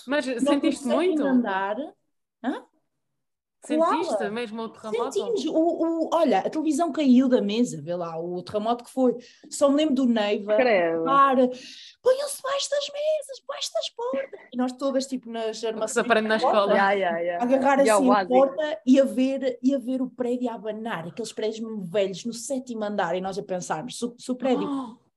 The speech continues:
Speaker 2: cai,
Speaker 3: Morremos aqui.
Speaker 2: Não há
Speaker 3: Morremos
Speaker 2: hipótese,
Speaker 3: aqui.
Speaker 2: o sétimo andar.
Speaker 3: Até foi, e foi com uma bomba, que eu, eu lembro perfeitamente, estava acordada, de repente explode a bomba, alguém te levanta-se e diz, "Ia, então, tá a trovejar", e eu, "Tá,
Speaker 2: Ah,
Speaker 3: tá,
Speaker 2: tá.
Speaker 3: chama-se
Speaker 2: Não,
Speaker 3: bomba."
Speaker 2: mas isso não foi.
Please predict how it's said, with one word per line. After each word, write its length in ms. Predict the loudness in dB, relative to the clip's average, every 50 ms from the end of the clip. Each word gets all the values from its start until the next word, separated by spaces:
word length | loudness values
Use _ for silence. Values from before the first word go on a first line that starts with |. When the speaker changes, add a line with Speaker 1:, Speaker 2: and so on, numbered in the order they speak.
| _ _ _ _ _ _
Speaker 2:
cai, 440 | -2 -2 -2 -2 -4 -6 -10 -10 -8 -4
Speaker 3:
Morremos 440 | -4 -2 -2 -2 -2 -2 -2 -4 -4
aqui. 460 | -4 -4 -4 -4 -4 -4 -4 -6 -10 _ _ _ _
Speaker 2:
Não 80 | 0 0
há 40 |
Speaker 3:
Morremos 160 | 2 2 2 0
Speaker 2:
hipótese, 280 | 0 0 0 -2 -4 -4
Speaker 3:
aqui. 80 | -4
Speaker 2:
o 40 | -2
sétimo 380 | 0 0 0 0 -2 -4 -4 -4
andar. 200 | 2 4 6 6
Speaker 3:
Até 120 | 8 6 6
foi, 240 | 6 2 2 2 0 -8 _ _ _ _ _ _
e 80 | 0 0
foi 140 | 0 0 0
com 60 | 0
uma 160 | -2 -2 0
bomba, 360 | 0 -2 -2 -2 -2 -4 -4
que 180 | -4 -6 -6 -4
eu, 220 | -4 -2 -4 -6 -4
eu 120 | -6 -4 -4
lembro 160 | -4 -4 -6
perfeitamente, 280 | -8 -8 -6 -6 -6 -4
estava 160 | -2 -2 -2
acordada, 760 | -2 -2 -6 -6 -4 -2 0 0 0 -2 -4 -6 -6 -6 -6 -8
de 60 | -10 -8
repente 380 | -8 -8 -6 -4 -6 -6 -8 -12 -14
explode 300 | _ -4 -4 -2 -2 -4
a 60 | -2
bomba, 260 | -2 -2 -2 0 -2
alguém 220 | -2 -2 -4 -6
te 100 | -6 -6 -6
levanta-se 560 | -4 -4 -4 -6 -6 -6 -8 -10 -8 -6 -6
e 220 | -4 -2 -2 -4 -6
diz, 140 | -8 _ _ _ _ _ _ _ 0
"Ia, 200 | 4 4 4 4
então, 180 | 4 2 0
tá 200 | 0 2 2 2
a 40 | 2
trovejar", 500 | 2 -2 -4 -2 0 2 4 4 4 4
e 80 | 2 0
eu, 220 | 0 0 -2 -8 _ _ _ _ _ _ _
"Tá, 80 | 0 2
Speaker 2:
Ah, 220 | 4 2 2 2
Speaker 3:
tá, 120 | 0 -4 -8
Speaker 2:
tá. 60 | -2 0
Speaker 3:
chama-se 220 | 0 2 4 2
Speaker 2:
Não, 60 | 4 4
Speaker 3:
bomba." 120 | 4 4
Speaker 2:
mas 120 | 4 4 2
isso 100 | -2 -6
não 80 | -8
foi. 400 | -6 -4 -2 -2 -2 -2 -4 -6